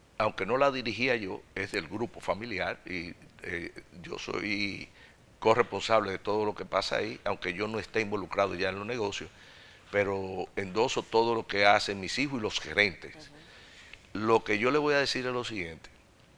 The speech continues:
Speaker 1: Ese caso está en la justicia, no, a mí no me gusta opinar de eso. Esa es una empresa constructora que ha hecho esa sola obra al Estado Dominicano.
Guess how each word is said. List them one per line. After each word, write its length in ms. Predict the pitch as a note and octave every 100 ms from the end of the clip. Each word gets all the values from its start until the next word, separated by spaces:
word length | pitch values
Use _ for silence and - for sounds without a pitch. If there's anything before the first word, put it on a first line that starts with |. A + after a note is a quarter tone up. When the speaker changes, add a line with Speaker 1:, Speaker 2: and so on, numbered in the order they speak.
| - - - - - - - -
Speaker 1:
Ese 260 | B2 F3
caso 240 | - D3+ A#2+
está 140 | -
en 80 | B2
la 80 | A#2
justicia, 640 | A2+ - C#3+ G2+ - A1+ -
no, 260 | F#2 F#2 - G1+
a 100 | F#2
mí 140 | F#2+
no 100 | A2
me 60 | A2+
gusta 240 | A2+ -
opinar 340 | G#2 G2+ G#2+ G#2
de 80 |
eso. 160 | F#2 - -
Esa 220 | A2 -
es 60 | C3
una 120 | A#2+
empresa 420 | A2 A2 A#2 -
constructora 560 | G#2 G2+ - - A2 G2
que 100 | G#2
ha 80 | G#2
hecho 280 | A2+ A2+ -
esa 280 | A#2 C#3 -
sola 300 | - G#2+ G#2
obra 340 | F#2+ G#2 F2+
al 80 | D2
Estado 260 | E2 - F2
Dominicano. 580 | F2 E2 D#2 - D2